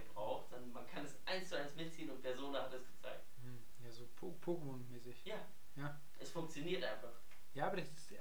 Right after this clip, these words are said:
Speaker 2: hat doch Square Enix so ein Studio, was die ganze Zeit irgendwelche, irgend so, halt so zwei D Dinger produziert, also zwei Komma fünf D, dieses Oninaki oder irgend sowas.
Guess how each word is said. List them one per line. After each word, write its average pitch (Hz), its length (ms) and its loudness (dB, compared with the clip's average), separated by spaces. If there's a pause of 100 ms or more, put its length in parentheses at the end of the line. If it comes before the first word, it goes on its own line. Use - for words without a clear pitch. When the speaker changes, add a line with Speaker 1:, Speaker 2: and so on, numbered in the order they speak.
(100)
Speaker 2:
hat - 220 0
doch 247 100 0
Square - 280 0
Enix 135 260 0
so 139 80 -2
ein 127 100 0
Studio, 139 420 0
was 123 140 0
die - 60 -2
ganze - 220 0
Zeit 131 200 -2
irgendwelche, 135 380 0
irgend 135 240 0
so, 135 200 0 (300)
halt 147 300 0
so 143 160 -2
zwei 139 280 0
D 143 380 2 (240)
Dinger 127 160 -2
produziert, 127 400 -2
also 120 180 -2
zwei 127 220 0
Komma 123 180 -2
fünf 143 240 -2 (100)
D, 127 100 -2
dieses 120 340 0
Oninaki 135 840 -2
oder 143 180 0
irgend 131 180 0
sowas. 131 280 0